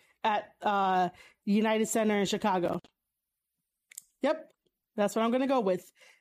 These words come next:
Um, anyway. But yeah, um, you know, I don't care if,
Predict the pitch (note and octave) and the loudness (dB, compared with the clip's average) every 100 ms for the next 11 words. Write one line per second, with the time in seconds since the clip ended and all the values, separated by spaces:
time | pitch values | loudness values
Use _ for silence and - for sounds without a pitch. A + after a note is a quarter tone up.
0 | _ - A#3+ A#3+ A#3+ A3 G#3+ F#3 - _ | _ -4 -2 0 0 0 0 -2 -8 _
1 | _ - E4+ C4 G#3 - _ _ _ _ | _ -4 -2 0 -2 -6 _ _ _ _
2 | _ _ _ - C#4+ F#4+ F4 - - C4 | _ _ _ -4 0 2 0 -2 -2 0
3 | C4+ C#4 C#4 C#4 A#3+ - _ _ B3 C4+ | 2 2 2 2 0 -8 _ _ 0 2
4 | E4 D4+ C4+ C#4 A3+ D4+ F#4+ - E4 C4 | 2 2 0 0 0 0 -2 0 0 2
5 | G3+ F3 F3 _ _ _ _ - B3+ B3+ | 2 0 -2 _ _ _ _ -4 0 2
6 | A#3 - | 0 -2